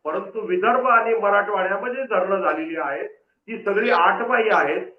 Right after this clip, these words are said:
आणि आठबाई धरणामुळे तिथे साधारणपणे पस्तीस ते चाळीस एकर जमिनीचं होल्डिंग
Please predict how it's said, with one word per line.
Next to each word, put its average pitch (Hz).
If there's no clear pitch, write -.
आणि 151
आठबाई 220
धरणामुळे 196
तिथे 214
साधारणपणे 202
पस्तीस 202
ते -
चाळीस 196
एकर 185
जमिनीचं 190
होल्डिंग 170